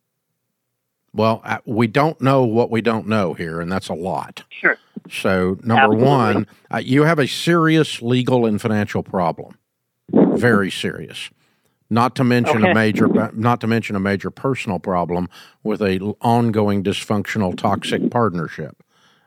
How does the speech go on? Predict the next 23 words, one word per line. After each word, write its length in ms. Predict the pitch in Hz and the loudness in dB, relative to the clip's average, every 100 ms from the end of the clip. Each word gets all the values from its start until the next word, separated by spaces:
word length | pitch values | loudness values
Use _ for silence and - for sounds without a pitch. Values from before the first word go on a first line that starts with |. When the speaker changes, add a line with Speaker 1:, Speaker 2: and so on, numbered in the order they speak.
| _ | _
Speaker 1:
Okay? 340 | 85 - 101 110 - _ - | -10 -2 -2 -2 -8 _ -4
Speaker 2:
Understood. 560 | - 165 165 - 147 127 _ - | 2 4 2 2 0 0 _ -2
Speaker 1:
Let's 200 | 123 - | 0 0
back 360 | 110 131 123 | 2 2 2
into 260 | 139 127 107 | 2 2 2
this 240 | 107 101 | 0 -2
one 240 | 107 110 110 | -2 0 0
at 80 | |
a 80 | 95 | -2
time. 440 | - 101 82 57 _ _ 85 | -2 -2 -4 -8 _ _ -14
Okay? 320 | - 98 98 - _ _ - _ _ | -6 -4 -4 -8 _ _ -20 _ _
Number 420 | - 123 123 117 | -6 -2 2 2
one, 540 | 117 143 131 110 107 - _ _ _ | 2 2 2 2 0 -6 _ _ _
uh, 120 | 104 95 | -8 -4
we 160 | 117 | -2
need 220 | 110 117 113 | 0 0 -2
to 100 | 104 | -4
find 320 | 113 110 110 | -2 0 2
out 260 | 107 107 _ - | 2 0 _ -6
what 260 | 110 120 | -4 -2
bankruptcy 600 | 123 113 104 104 - 110 | -2 -2 -2 -4 -4 -6
he 180 | 87 98 | -4 -4
filed. 540 | - 90 80 69 - | -4 -4 -6 -10 -20